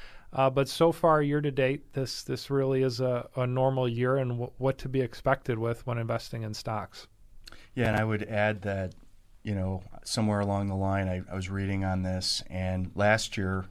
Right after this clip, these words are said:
Speaker 2: you referenced twenty twenty-two, the vix level was at twenty-five point six, and we had forty-six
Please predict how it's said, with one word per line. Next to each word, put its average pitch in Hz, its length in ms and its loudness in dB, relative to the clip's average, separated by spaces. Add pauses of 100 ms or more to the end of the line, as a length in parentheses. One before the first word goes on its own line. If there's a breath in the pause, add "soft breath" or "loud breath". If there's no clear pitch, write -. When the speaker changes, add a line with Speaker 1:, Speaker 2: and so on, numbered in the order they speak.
Speaker 2:
you 95 80 -6
referenced 95 480 -2
twenty 95 220 -2
twenty-two, 95 540 -4
the 92 100 -2
vix 95 300 -4
level 90 200 -2
was 90 160 -4
at - 80 -6
twenty-five 98 1400 -2
point 90 260 -4
six, - 680 2 (640 loud breath)
and 98 400 4
we 98 180 2
had 95 260 0
forty-six 101 960 2